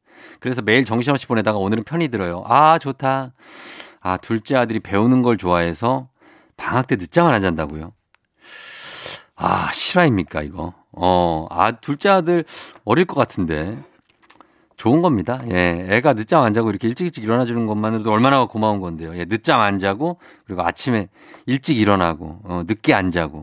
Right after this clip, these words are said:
아, 너무 좋습니다. 이팔사공 님. 구이공삼 님, 쫑디, 저 얼마 전에 부산 집으로 출장 갔다가 완전 백 퍼센트 제 이상형인 분을 만났어요.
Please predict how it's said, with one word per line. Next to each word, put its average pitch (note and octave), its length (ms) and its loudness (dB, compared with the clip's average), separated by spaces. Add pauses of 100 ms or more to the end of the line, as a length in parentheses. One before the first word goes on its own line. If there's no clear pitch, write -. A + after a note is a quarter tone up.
아, G#2+ 300 -8
너무 G#2+ 180 0
좋습니다. F2 380 -6
이팔사공 F2 520 -2
님. D#2 120 -8 (720)
구이공삼 C#3+ 580 6
님, G2 120 0
쫑디, D#3 320 -2
저 A#2 120 2
얼마 A#2 180 2
전에 B2 160 2
부산 D3 320 -2
집으로 B2+ 220 -4
출장 D#3 320 -4
갔다가 A#2+ 240 -2
완전 A#2+ 260 0
백 A2 160 -8
퍼센트 C3+ 300 -6
제 - 120 -6
이상형인 D3 560 2
분을 C3 140 2
만났어요. F2+ 460 -2